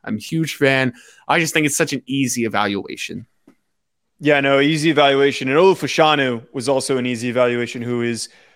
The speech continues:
Speaker 2: uh, my guy, the Penn State offensive tackle.
Speaker 1: Yeah.
Speaker 2: He was an easy evaluation because had he declared, which he was capable of doing,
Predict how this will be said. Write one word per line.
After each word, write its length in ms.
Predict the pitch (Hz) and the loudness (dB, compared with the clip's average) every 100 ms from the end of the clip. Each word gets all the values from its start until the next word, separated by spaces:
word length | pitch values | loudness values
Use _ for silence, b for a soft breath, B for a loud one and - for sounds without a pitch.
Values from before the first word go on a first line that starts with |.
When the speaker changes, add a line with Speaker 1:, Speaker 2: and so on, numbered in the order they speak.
| b | b
Speaker 2:
uh, 160 | 131 120 | 0 2
my 220 | 127 135 | 2 2
guy, 240 | 127 127 120 | 2 0 0
the 160 | 123 | -6
Penn 240 | 117 147 131 | -4 -6 -4
State 240 | 143 131 | 0 4
offensive 420 | 131 127 120 117 | 4 2 -6 -8
tackle. 500 | - 131 123 127 120 b b b b - | -2 -2 0 -2 -4 b b b b -6
Speaker 1:
Yeah. 160 | 123 101 | -2 0
Speaker 2:
He 180 | 202 240 | 0 0
was 220 | 247 185 | 0 0
an 80 | 196 | 0
easy 260 | 190 170 | 2 2
evaluation 580 | 175 165 156 151 147 143 | 4 4 4 4 2 0
because 300 | 139 139 131 | -6 -4 -6
had 300 | - 170 208 | -2 0 0
he 100 | 240 | 0
declared, 640 | 202 190 - 185 170 139 | -8 -10 -4 0 2 2
which 180 | 131 - | -2 -4
he 80 | 139 | -4
was 140 | 123 | -4
capable 500 | - 165 156 131 131 | -4 -2 -2 -4 -6
of 100 | 117 - | -6 -2
doing, 420 | 156 139 123 | 0 0 -2